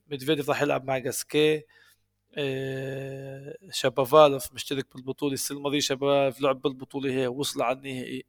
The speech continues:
خسر النهائي و-، وما شاركش برولان جاروس، صار عنده إصابة، على أمل إنه هالسنة ما يصيرش الشي معه. آه، من بعد عندنا أوبيلكا الأمريكي، آه، ديل بونس الأرجنتيني، كوكيناكس راح يلعب مع فونيني، وكاسبر رود كيف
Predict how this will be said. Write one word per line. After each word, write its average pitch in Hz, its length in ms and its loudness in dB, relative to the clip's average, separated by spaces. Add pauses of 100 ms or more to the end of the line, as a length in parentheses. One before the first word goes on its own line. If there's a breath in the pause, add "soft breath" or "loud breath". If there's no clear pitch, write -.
خسر 147 340 -6
النهائي 143 460 -6 (140)
و-، 143 280 -6
وما 143 120 -8
شاركش 143 400 0
برولان 139 320 -6
جاروس، 143 320 -2
صار 127 320 -4
عنده 131 320 -6
إصابة، 151 480 -2 (640 loud breath)
على 131 180 4
أمل 131 240 -2
إنه 127 220 -10
هالسنة 123 380 -6
ما 117 120 -16
يصيرش 120 440 -8
الشي 127 320 -4
معه. 151 360 -2 (500 loud breath)
آه، 131 880 -4
من 135 180 -6
بعد 127 340 -2
عندنا 135 520 -8 (100)
أوبيلكا 139 480 0
الأمريكي، 135 720 -6 (180)
آه، 127 400 -8
ديل 120 240 -12
بونس 135 340 -10
الأرجنتيني، 135 720 -8
كوكيناكس - 920 -8 (540 soft breath)
راح 113 100 -4
يلعب 135 260 -2
مع 127 100 0
فونيني، 156 680 -8
وكاسبر 160 580 -2
رود 147 160 -6
كيف - 200 -10